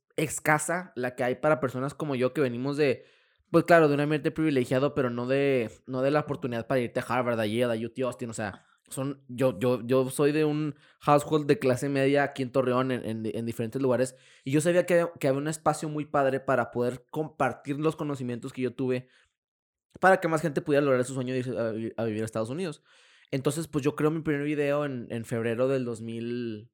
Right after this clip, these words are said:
del dos mil veinte, y lo comparto y tienen un feedback muy positivo con la gente con la que me estoy comunicando. Yo nunca fui de la persona de los co-, de lo-, del contenido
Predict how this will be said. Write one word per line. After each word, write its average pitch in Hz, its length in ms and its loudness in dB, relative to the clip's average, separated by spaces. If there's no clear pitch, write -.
del 120 220 -2
dos 113 100 -2
mil 123 140 -2
veinte, 110 440 -4
y 151 120 0
lo 147 100 4
comparto 190 460 4
y 175 40 0
tienen 170 200 -2
un 175 120 -6
feedback 160 300 -4
muy 160 160 -2
positivo 151 480 -4
con 156 100 -2
la 139 60 -2
gente 127 240 -6
con 143 140 -4
la 139 80 -4
que 135 80 -6
me 120 80 -6
estoy 120 120 -10
comunicando. 139 640 -8
Yo 151 220 4
nunca 202 360 2
fui 196 240 -2
de 196 100 4
la 190 160 4
persona 143 340 0
de 165 60 2
los 165 140 0
co-, 139 200 -4
de 127 140 2
lo-, 127 100 0
del 123 240 0
contenido 131 1120 -2